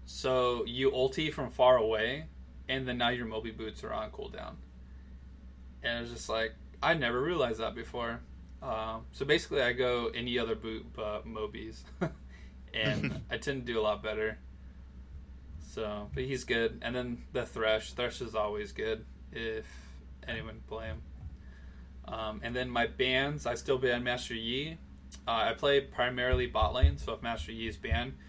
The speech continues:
Speaker 1: I'll always ban Caitlyn or Draven, 'cause those literally make bot lane so unworth
Speaker 2: <laughs>
Speaker 1: playing. Uh, Draven is just so snowbally. If he gets one kill early on, he's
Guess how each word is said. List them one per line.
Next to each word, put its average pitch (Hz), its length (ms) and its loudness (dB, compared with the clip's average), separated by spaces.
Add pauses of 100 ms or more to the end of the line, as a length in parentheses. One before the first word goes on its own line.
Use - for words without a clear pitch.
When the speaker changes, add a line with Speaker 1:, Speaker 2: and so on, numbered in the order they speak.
(240)
Speaker 1:
I'll 117 100 8
always 117 300 4
ban 113 240 0
Caitlyn 117 420 0
or 104 60 0
Draven, 139 540 4 (100)
'cause - 200 0
those 113 340 -4 (440)
literally 127 600 4
make 113 320 2 (340)
bot 110 260 4
lane 120 280 -2
so 117 600 -4
unworth 113 560 0
Speaker 2:
<laughs> - 40 -12
Speaker 1:
playing. 120 440 -6 (840)
Uh, 104 320 0 (140)
Draven 123 360 6
is 120 160 -2
just 117 180 -6
so 120 340 0
snowbally. 123 760 2
If 117 140 -4
he 120 140 -4
gets 123 240 0
one 117 300 -4
kill 120 460 -2 (880)
early 120 300 0
on, 110 260 2
he's 113 240 -8